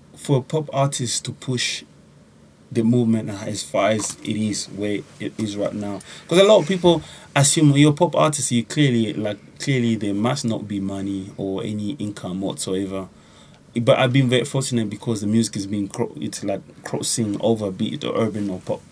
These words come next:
market. And where I'm at right now is reaching out, be it, jeez, like, the people we're talking, we're talking about to Phineas Management,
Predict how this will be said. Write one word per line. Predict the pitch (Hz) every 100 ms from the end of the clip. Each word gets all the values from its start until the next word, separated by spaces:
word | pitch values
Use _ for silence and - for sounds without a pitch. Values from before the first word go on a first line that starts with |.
| -
market. | 101 98 - 90 - - - - - - - -
And | 120 113 117 - - - -
where | 117 123 131
I'm | 123 120
at | -
right | 107 113
now | 117 113 113
is | 113 104
reaching | 104 113 120 110
out, | 107 107 - - 107
be | 113 107 104
it, | - - - - - - - - - - - - -
jeez, | - 113 95 - - -
like, | 101 101
the | 101
people | 143 120
we're | 107
talking, | - 120 110
we're | 101
talking | - 143
about | 123 113 -
to | -
Phineas | - 143 131 123 113
Management, | 113 113 107 107 104